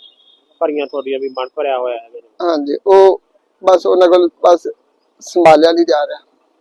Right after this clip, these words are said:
Speaker 2: ਬਸ ਰਿਸ਼ਤੇਦਾਰ ਭੈਣਾਂ ਭਰਾ ਉਹਨੂੰ ਸੰਭਾਲ ਰਹੇ। ਉਹਦੀ ਵੀ ਹਾਲਤ,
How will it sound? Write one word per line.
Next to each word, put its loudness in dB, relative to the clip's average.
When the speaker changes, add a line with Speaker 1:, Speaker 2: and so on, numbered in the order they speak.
Speaker 2:
ਬਸ -4
ਰਿਸ਼ਤੇਦਾਰ 2
ਭੈਣਾਂ -4
ਭਰਾ -2
ਉਹਨੂੰ -2
ਸੰਭਾਲ -2
ਰਹੇ। -2
ਉਹਦੀ 4
ਵੀ 6
ਹਾਲਤ, 4